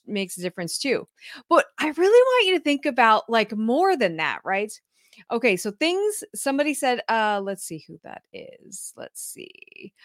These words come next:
Melissa, awesome. Melissa says, in terms of her, uh, picking curriculum,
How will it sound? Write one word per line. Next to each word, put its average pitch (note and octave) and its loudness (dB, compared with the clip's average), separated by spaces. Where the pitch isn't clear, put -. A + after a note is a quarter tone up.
Melissa, A#3+ 8
awesome. A#3 4
Melissa C#4 0
says, A#3+ 4
in B3+ 2
terms B3+ -2
of A3 0
her, C#4 0
uh, A#3 2
picking A#3+ -2
curriculum, G#3 -4